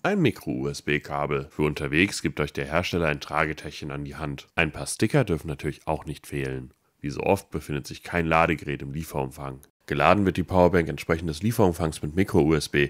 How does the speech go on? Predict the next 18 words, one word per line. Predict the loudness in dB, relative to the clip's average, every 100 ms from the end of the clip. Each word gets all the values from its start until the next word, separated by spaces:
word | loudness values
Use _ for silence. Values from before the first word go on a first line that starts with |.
| -2
und | -8 -4
nicht | -2 -2 -2
etwa | -2 -2
per | 0 -2
U | 0 -4
S | -2
B | -4
C. | -2 -4 -4 -4 -14 _ _
Auf | -6
der | -6 -4
Front | 0 0 0
haben | -4 -2
wir | -4
drei | 0 0
in | 0 -6
Anführungszeichen | -12 -8 -6 -6 -4 -6 -6
normale | -10 -2 2 4 4
U-S-B-Ports | 2 -2 -4 -6 -2 0 0 -6